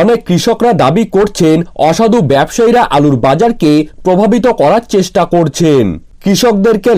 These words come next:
লসের মুখে ঠেলে সেই অসাধু ব্যবসায়ীরা অধিক মুনাফা লাভের চেষ্টা করছেন, যার ফলে বর্তমানে কিন্তু চাষি ভাইরা অত্যন্ত চিন্তিত রয়েছে। তো চলুন দেখে নেব আজ পশ্চিমবঙ্গের কোন কোন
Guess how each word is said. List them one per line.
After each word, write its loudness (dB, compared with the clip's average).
লসের 2
মুখে 0
ঠেলে 2
সেই 0
অসাধু 0
ব্যবসায়ীরা 0
অধিক 0
মুনাফা 0
লাভের 0
চেষ্টা 0
করছেন, 0
যার 2
ফলে 2
বর্তমানে 0
কিন্তু 0
চাষি 0
ভাইরা 2
অত্যন্ত -2
চিন্তিত -2
রয়েছে। 0
তো 0
চলুন 2
দেখে 0
নেব 2
আজ 0
পশ্চিমবঙ্গের 0
কোন 0
কোন 0